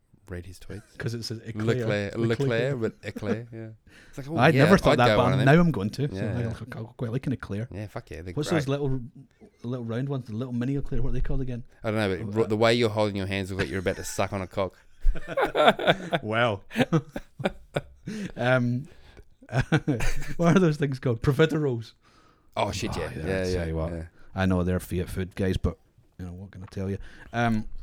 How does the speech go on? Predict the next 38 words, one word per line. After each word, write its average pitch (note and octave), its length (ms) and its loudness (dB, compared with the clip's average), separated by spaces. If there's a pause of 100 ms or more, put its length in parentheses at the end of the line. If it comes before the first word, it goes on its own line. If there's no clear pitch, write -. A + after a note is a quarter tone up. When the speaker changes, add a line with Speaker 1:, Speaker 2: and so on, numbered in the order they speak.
(680)
Speaker 1:
Tell D3 140 2
me D3 60 6
what C3 120 4
you G#2+ 60 -2
think A#2 160 0
about G2 180 0
hot A#2 140 -4
dogs. F#2+ 300 -10 (1400)
Speaker 2:
No, F2+ 140 -16
I'm E2+ 140 -14
not E2 140 -16
a - 20 -20
fan. E2+ 300 -18 (100)
Speaker 1:
No, G#2 120 -6
no, F2+ 120 -4 (120)
I'm F2+ 140 -6
just F#2 180 -14
trying F#2+ 320 -4
to F2+ 60 -6
get - 60 -6
you F#2 60 -6
to F2+ 60 -10
do G2 120 -2
the G2 60 0
hand G#2 280 0
again. E3+ 380 4 (500)
Speaker 2:
<laughs> F#3 400 -8
Um, G2+ 400 0 (400)
who, B2 160 -4
who B2+ 160 0
is C3 140 0
it C#3 40 2
that A#2 120 -2
does G#2+ 160 0
the F#2+ 100 -4
joke G2 260 -2
about G2+ 280 -4 (180)
vaping? A2+ 540 -6